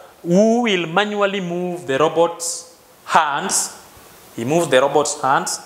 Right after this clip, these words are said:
and arm through the desired mo-, motions or the sequence of the work cycle. So he will move the robot's arm or hands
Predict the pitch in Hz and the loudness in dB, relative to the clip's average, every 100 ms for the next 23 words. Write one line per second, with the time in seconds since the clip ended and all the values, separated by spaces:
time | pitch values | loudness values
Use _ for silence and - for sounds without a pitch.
0 | - - - - - 123 - 143 135 170 | -18 -20 -20 -6 -2 0 2 2 2 -4
1 | - - - - 170 175 151 139 - 175 | -10 -16 -10 0 4 4 4 2 2 2
2 | - 139 139 131 147 151 - 120 110 - | 0 -4 -10 -8 -2 -2 -2 -4 -6 -8
3 | - - 170 180 180 180 - - 151 147 | -6 2 4 4 2 -2 -8 0 2 2
4 | - 190 - 170 156 131 127 139 151 - | 0 -2 0 0 0 0 2 2 2 -2
5 | 143 139 - 104 - - - - - 135 | -2 -2 -6 -12 -16 -20 -20 -12 -2 2
6 | 143 147 143 151 202 202 147 143 165 165 | 4 4 2 2 2 2 0 0 2 0
7 | 160 - 147 190 247 - _ _ _ _ | -2 0 0 0 -8 -20 _ _ _ _
8 | _ _ _ _ - 147 165 - 160 147 | _ _ _ _ 0 2 2 2 0 0
9 | 160 156 | -4 -10